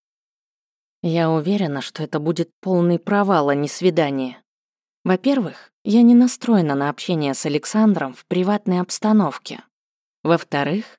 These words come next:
меня от него страшно колбасит. Я невольно сравниваю его с бывшим,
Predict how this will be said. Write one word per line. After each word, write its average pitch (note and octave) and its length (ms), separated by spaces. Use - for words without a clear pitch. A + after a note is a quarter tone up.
меня F#3 360
от - 180
него D#3+ 240
страшно D3 540
колбасит. F#3 840
Я F#3+ 140
невольно A3 380
сравниваю G3 640
его D#3+ 220
с F#3 80
бывшим, F#3 580